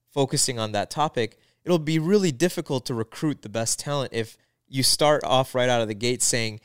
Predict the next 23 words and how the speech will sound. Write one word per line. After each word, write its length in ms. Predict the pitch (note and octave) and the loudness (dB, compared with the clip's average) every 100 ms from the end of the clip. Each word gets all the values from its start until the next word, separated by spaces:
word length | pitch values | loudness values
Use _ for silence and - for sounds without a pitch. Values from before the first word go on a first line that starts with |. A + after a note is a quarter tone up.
| _ _ | _ _
"Hey, 420 | - F3+ C#3 A#2 - | 2 6 6 4 -2
you 140 | E3 | -2
can't 340 | - F#3 G3 - | 2 4 2 2
use 320 | F3+ E3+ - | 2 2 2
all 220 | C3 C#3+ | 4 4
of 100 | C3+ | 2
the 80 | B2 | -2
best 380 | A2 C3 - - | 0 0 0 -4
tools, 500 | D3 C3 C3 B2 - | -2 0 2 0 2
all 200 | B2 D#3 | 2 2
of 60 | |
the 80 | D3 | 0
best 440 | A#2 B2+ - - - | 0 2 2 -2 -8
approaches, 720 | - - D3 C#3+ D3 C3+ A#2+ - - _ | -18 -2 0 2 2 2 2 -4 -12 _
the, 140 | B2+ A#2 | -4 -4
the 240 | A2 A#2+ | -2 0
best 420 | A#2+ C#3+ - - - | 2 2 2 -2 -4
philosophy 720 | C#3 A#2+ C#3 - C#3 C#3 C3 | 0 4 4 4 0 0 -2
with 180 | B2+ - | -2 -4
regards 320 | A2+ A#2+ - | 0 2 2
to 60 | A#2+ | 0
software 380 | B2 B2 B2 | 0 0 -4
development. 520 | G#2 A2 A2 A2+ A2 | -2 0 0 0 -6